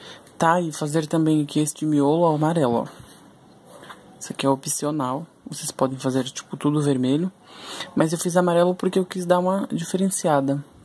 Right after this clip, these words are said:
Sendo que ela depois eu dar uma fechadinha, então não vai aparecer muito, só vai aparecer a pérola, que vai ficar em destaque.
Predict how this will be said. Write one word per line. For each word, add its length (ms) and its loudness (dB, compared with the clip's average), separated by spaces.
Sendo 360 -6
que 200 -4
ela 260 6
depois 280 0
eu 60 4
dar 100 4
uma 100 0
fechadinha, 580 2
então 220 4
não 120 6
vai 120 6
aparecer 400 2
muito, 300 0
só 180 0
vai 120 0
aparecer 380 -4
a 60 0
pérola, 440 0
que 80 -8
vai 80 0
ficar 200 -6
em 100 -2
destaque. 540 -6